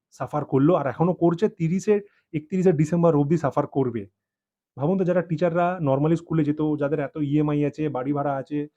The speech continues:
কারো কারো বাচ্চা কাচ্চা হয়ে গেছে, তাদের একটা মাথায় মারাত্মক প্রেশার। এই একত্রিশে ডিসেম্বর ডেডলাইনটা অবধি প্রেশারটা কি আরো বেড়ে গেল না? এটা আপনারা নিজেরা definitely ভাববেন। যারা টিচার আছে, আপনাদের ফ্যামিলি তাদের সাথে ভিডিওটা শেয়ার করবেন, definitely পয়েন্টগুলো মাথায় রাখবেন। থার্টি ফার্স্ট December is not a solution।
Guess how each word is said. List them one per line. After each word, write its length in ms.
কারো 160
কারো 140
বাচ্চা 260
কাচ্চা 260
হয়ে 140
গেছে, 160
তাদের 240
একটা 220
মাথায় 400
মারাত্মক 420
প্রেশার। 280
এই 180
একত্রিশে 380
ডিসেম্বর 380
ডেডলাইনটা 500
অবধি 140
প্রেশারটা 440
কি 80
আরো 120
বেড়ে 200
গেল 160
না? 160
এটা 120
আপনারা 200
নিজেরা 240
definitely 340
ভাববেন। 380
যারা 160
টিচার 300
আছে, 140
আপনাদের 220
ফ্যামিলি 260
তাদের 240
সাথে 180
ভিডিওটা 260
শেয়ার 260
করবেন, 340
definitely 480
পয়েন্টগুলো 380
মাথায় 240
রাখবেন। 300
থার্টি 500
ফার্স্ট 260
December 340
is 140
not 160
a 60
solution। 340